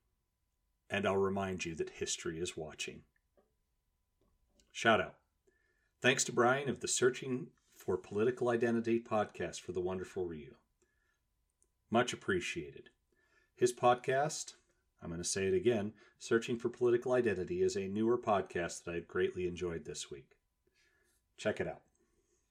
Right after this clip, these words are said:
Haven't done one of these in a while.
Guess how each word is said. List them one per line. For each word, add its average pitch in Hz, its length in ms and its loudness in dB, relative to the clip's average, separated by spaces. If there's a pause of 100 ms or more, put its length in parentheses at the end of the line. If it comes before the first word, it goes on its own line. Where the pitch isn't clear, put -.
(1300)
Haven't - 300 0
done 120 220 6
one 101 140 0
of 90 80 -4
these 87 240 -4
in 90 60 -8
a 85 40 -8
while. 80 300 -10